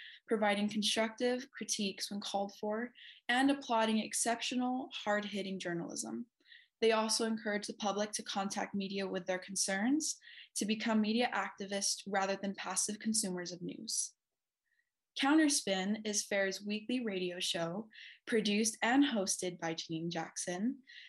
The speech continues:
It's heard on more than a hundred and sixty non-commercial stations across the United States and Canada.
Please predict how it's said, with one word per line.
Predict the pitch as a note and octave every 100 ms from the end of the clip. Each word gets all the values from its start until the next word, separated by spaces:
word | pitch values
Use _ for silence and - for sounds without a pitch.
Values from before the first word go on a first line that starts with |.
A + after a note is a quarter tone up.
| - -
It's | A3 A3
heard | - G#3+ G#3+ A3+
on | G#3+
more | G#3 G3
than | G3 F#3+
a |
hundred | - G#3 G#3 A3
and | B3
sixty | B3 G#3 - - A#3 B3+
non-commercial | A#3 F#3 F#3 G#3+ F#3+ F#3+ G3
stations | G3 - F3+ - A3 B3 C4+ -
across | G3 - G3 F#3+ -
the | G3
United | F#3+ F3+ F3+ F3+
States | - A#3+ C#4+ - -
and | F#3 F#3
Canada. | - - - -